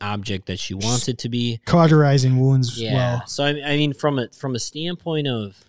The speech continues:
Speaker 1: emergencies, she might actually come in real, r-, handy.
Speaker 2: Yeah.
Speaker 1: Um, or on that cold night in November on a football sideline, she might be able to heat up some,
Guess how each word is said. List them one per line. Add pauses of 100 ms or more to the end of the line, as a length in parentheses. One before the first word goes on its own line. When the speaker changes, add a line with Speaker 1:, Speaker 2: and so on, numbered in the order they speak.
Speaker 1:
emergencies, (220)
she
might
actually
come
in
real, (360)
r-,
handy. (340)
Speaker 2:
Yeah.
Speaker 1:
Um, (140)
or
on
that
cold
night (100)
in
November
on
a
football
sideline, (220)
she
might
be
able
to
heat
up
some,